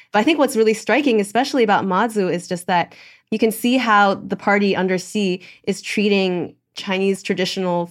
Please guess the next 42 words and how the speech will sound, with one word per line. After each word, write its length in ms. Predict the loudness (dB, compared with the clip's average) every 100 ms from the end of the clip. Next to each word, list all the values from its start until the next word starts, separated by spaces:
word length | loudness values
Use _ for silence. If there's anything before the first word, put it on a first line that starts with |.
| -6
folk 220 | -6 -4
religions 400 | -6 -2 -4 -4 -14 -20 -8
so 220 | -2 0
differently 560 | 0 0 -2 0 -2
from 320 | -4 -4 -4 -4
foreign 400 | -2 2 2 0
religions, 520 | -2 -4 -4 -6 -4
right? 200 | -4 -2
Like 180 | -4 -4
Islam 380 | -6 -6 -6 -4
and 100 | -6
Christianity. 680 | -8 -10 -4 -2 -2 -2 -6 -12 -20 -16
Those 360 | -2 2 4 4
religions 520 | 2 0 0 -2 -6 _ _ -2
are 460 | 2 4 2 0 -4
being 220 | -2 -2 -2
put 200 | -4 -2
under 420 | -2 -2 -2 -2 -4
a 100 | -2
very 220 | -2 -2
strong 500 | -4 -2 -2 -2 -8 _ _
sinification 840 | -8 0 2 2 -2 -2 -2 -2 -4
campaign, 560 | -4 -6 -4 -4 -4 -6
which 180 | -6
means 320 | -2 -2 -4 -10 -20 _ -6
you 100 | -4
need 140 | -4
to 80 | -4
eliminate 580 | 2 4 4 4 2 0
foreign 240 | 0 0
influence, 540 | 0 -4 -2 -2 -2
you 60 | -2
need 100 | -2
to 100 | -2
make 400 | -2 0 0 2
them 180 | 2 2
into 240 | 0 -2
a 60 | -4
tool 300 | -2 -2 -2
of 100 | -4
party 260 | -4 -2 -2
obedience. 520 | -4 -4 -4 -6